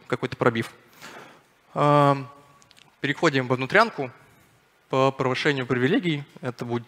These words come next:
у нас Linux сначала. У меня такой вот сразу базовый вопрос. А вот мы пробились, это Linux, мы получили там консольный доступ. Вот что вот первое, что надо сделать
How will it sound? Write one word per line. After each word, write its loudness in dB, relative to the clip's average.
у -4
нас -6
Linux -4
сначала. 2
У -10
меня 2
такой -2
вот -4
сразу -2
базовый 2
вопрос. -4
А 0
вот -4
мы -2
пробились, 0
это -6
Linux, -2
мы -10
получили -8
там -4
консольный -2
доступ. -8
Вот -12
что -2
вот -2
первое, 6
что -10
надо -8
сделать -2